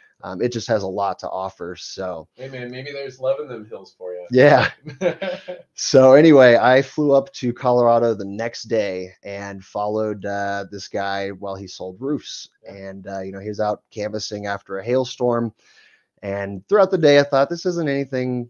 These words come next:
Speaker 1: super difficult."
Speaker 2: Not at all.
Speaker 1: Um, and at the, <laughs> at the end of the day, he said, uh, "You wanna, you wanna approach a door?" I'm like, "Sure. I don't know what I'm doing, but why
Speaker 2: Yeah.
Speaker 1: not? You know, what's the worst that could happen?"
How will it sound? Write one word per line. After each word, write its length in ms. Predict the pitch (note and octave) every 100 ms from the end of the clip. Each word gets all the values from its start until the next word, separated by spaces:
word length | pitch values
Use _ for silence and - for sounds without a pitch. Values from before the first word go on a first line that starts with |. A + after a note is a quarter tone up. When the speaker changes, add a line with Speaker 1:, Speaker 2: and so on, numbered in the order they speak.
| _
Speaker 1:
super 300 | - C3+ A#2
difficult." 680 | G2+ A2 D#3 - G2+ G2 F2+
Speaker 2:
Not 120 | F2+
at 280 | F2+ F#2 A2
all. 20 | G#2+ G2+
Speaker 1:
Um, 160 | F#2+ F#2 _ _
and 340 | G#2+ G#2 G#2 G2+
at 120 | G2
the, 100 | -
<laughs> 340 | A#2 _ _
at 100 | G#2
the 120 | A2+ C3
end 100 | C#3+
of 80 |
the 80 | A#2+
day, 340 | A2 G#2 G#2 G#2
he 240 | G#2+ G#2
said, 480 | - - G2+ G2+ G#2
uh, 340 | G2+ G2 G2 _ _ _ _
"You 140 | A2
wanna, 200 | A2 A2 G2+
you 60 | A#2
wanna 100 | A2+
approach 300 | B2+ B2 A#2+
a 60 |
door?" 420 | G2+ G#2+ C#3 D#3+ _
I'm 80 | E2 D#2
like, 120 | _
"Sure. 440 | - G#2 D3 B2 -
I 60 | A#2
don't 140 | B2
know 100 | C3+
what 100 | C#3+
I'm 140 | B2 A2+
doing, 320 | E3 C#3+ C3+
but 240 | G#2+ G#2+
why 220 | G2+ G#2+ B2+
Speaker 2:
Yeah. 60 |
Speaker 1:
not? 240 | C#3 A2 G2+
You 100 | A2
know, 120 | A#2
what's 200 | B2 -
the 60 |
worst 220 | B2+ B2+ -
that 80 | A#2
could 100 | A#2+
happen?" 440 | A#2+ - G2